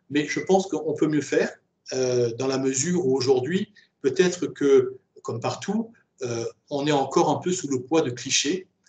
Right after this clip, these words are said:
de part et d'autre. C'est-à-dire qu'on se connaît un peu dans nos fondamentaux un peu faciles, un peu superficiels, euh, le... et puis on ne va pas peut-être suffisamment, euh, dans, dans, en profondeur,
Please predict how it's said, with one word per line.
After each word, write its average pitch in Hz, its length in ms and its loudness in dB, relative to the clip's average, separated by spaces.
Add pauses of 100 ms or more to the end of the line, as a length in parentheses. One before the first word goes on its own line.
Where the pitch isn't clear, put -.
(100)
de 143 80 0
part - 260 0
et 151 60 6
d'autre. 143 280 -4
C'est-à-dire - 280 -4
qu'on - 440 0
se - 140 0
connaît 175 280 4
un 160 100 4
peu 175 180 0
dans 135 180 0
nos 131 100 0
fondamentaux 143 880 0 (340)
un 110 100 -10
peu 127 160 -6
faciles, 147 580 -4 (360)
un 117 100 -8
peu - 140 -12
superficiels, 127 1000 0 (420)
euh, 58 440 -10 (380)
le... 120 560 -6
et 123 100 -6
puis 160 340 0
on 131 220 0
ne 123 40 -8
va 131 100 -4
pas 156 160 -2
peut-être 139 440 -4
suffisamment, 139 720 -2
euh, 117 180 -4
dans, 117 320 -8
dans, 117 240 -8
en 120 60 -10
profondeur, 123 600 -2